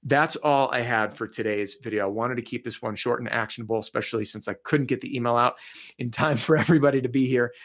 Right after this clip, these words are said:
Um, so for those that are watching the replay, appreciate you taking the time out of your day. Appreciate you guys for being here as well. Um, thank you again.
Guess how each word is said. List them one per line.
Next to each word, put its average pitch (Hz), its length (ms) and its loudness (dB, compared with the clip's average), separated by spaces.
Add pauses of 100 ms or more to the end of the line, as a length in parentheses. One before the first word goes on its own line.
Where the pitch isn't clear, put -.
(160)
Um, 113 360 -2
so 131 160 0
for 127 140 -4
those 131 180 2
that 131 80 0
are 120 80 0
watching 123 260 -2
the 113 60 -6
replay, 117 360 0
appreciate 117 520 -6
you 117 100 -2
taking 117 280 -6
the 107 80 -8
time 113 240 -4
out 110 60 0
of 107 40 -4
your 113 100 -2
day. 120 140 2
Appreciate 117 480 -2
you 120 80 -6
guys 110 240 0
for 117 80 -10
being 107 180 -6
here 107 140 -6
as 101 100 -10
well. 107 240 -4 (340)
Um, 120 200 -2
thank 143 300 2
you 147 180 4
again. 113 400 0